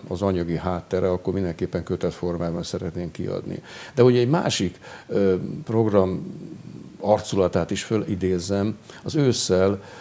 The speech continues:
ö, Ocsanás Katalin alelnökünk szervezésében például megrendeztük, ö, Aggárdon a úgynevezett Csóri pikniket, ami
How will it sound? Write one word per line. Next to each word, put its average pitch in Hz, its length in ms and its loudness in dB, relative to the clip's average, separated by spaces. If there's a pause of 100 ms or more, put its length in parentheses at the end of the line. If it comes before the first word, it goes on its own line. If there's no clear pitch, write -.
(120)
ö, 98 120 2
Ocsanás 95 480 2
Katalin 95 380 2
alelnökünk 87 760 2
szervezésében 87 880 2
például 92 300 2
megrendeztük, 90 920 0
ö, 95 220 2 (460)
Aggárdon 92 560 4
a 87 100 2
úgynevezett 90 380 0
Csóri 92 380 0
pikniket, 92 720 0
ami 95 420 0